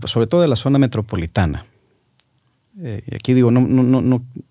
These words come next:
no pretendo hablar a nombre de, de mis compañeros o compañeras, pero la verdad es que las, todos vivimos la situación de una, de forma idéntica. O sea, todos nos quedamos sin agua.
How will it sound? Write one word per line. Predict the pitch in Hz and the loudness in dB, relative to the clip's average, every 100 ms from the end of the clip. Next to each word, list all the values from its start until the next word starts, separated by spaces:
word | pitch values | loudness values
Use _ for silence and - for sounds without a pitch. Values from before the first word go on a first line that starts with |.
| _ _ - | _ _ -4
no | 123 | 0
pretendo | 131 131 131 131 | 0 2 4 4
hablar | 120 117 117 107 - | 2 2 0 -4 -12
a | - | -6
nombre | 110 117 120 | 0 2 4
de, | 110 98 95 | 2 0 -2
de | - 110 | -6 -6
mis | 101 - | -6 -6
compañeros | 101 104 110 113 | -6 -2 0 0
o | 113 | -2
compañeras, | 104 107 127 120 | -4 0 2 0
pero | - 107 104 | -2 -4 0
la | 104 | 2
verdad | 117 | 2
es | 110 | 4
que | 131 | 2
las, | 107 - 135 - _ - - - - - - _ _ - - | 2 -2 -6 -8 _ -20 -20 -18 -18 -18 -20 _ _ -20 -2
todos | 160 165 170 | 2 4 6
vivimos | 139 143 156 | 6 6 6
la | 143 | 6
situación | 120 - 107 135 | 2 -2 0 2
de | 135 | 4
una, | 123 | 2
de | 101 - - - 110 | -2 -6 -10 -4 -2
forma | - 131 | 2 4
idéntica. | 135 156 110 - 80 - _ _ _ _ _ _ _ _ _ _ _ | 6 6 2 -2 -8 -12 _ _ _ _ _ _ _ _ _ _ _
O | - | -12
sea, | - | -4
todos | 120 208 | 4 6
nos | 156 | 6
quedamos | - 120 107 | 4 0 0
sin | - | -2
agua. | - - | -2 -4